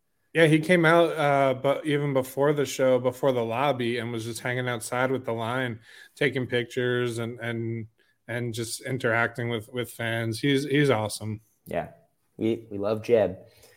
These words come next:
Speaker 2: So then they come back on for the second set. Uh, they debut new song, Mister Action.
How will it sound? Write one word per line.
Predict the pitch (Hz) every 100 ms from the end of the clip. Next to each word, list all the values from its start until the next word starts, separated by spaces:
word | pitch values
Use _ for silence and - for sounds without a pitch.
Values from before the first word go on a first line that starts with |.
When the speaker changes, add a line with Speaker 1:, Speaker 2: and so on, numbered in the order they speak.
| - _ _ _ _ _ _ _ -
Speaker 2:
So | -
then | 127 139
they |
come | 127 156
back | 143 139
on | 131 127 127
for | 113
the |
second | - 127 123 113
set. | 120 113 110 -
Uh, | 101 98 98
they | 101
debut | 95 110 101 110 123 123 123 123
new | 107 120 135
song, | - 120 110 107 104
Mister | 107 120 98
Action. | 98 95 - 98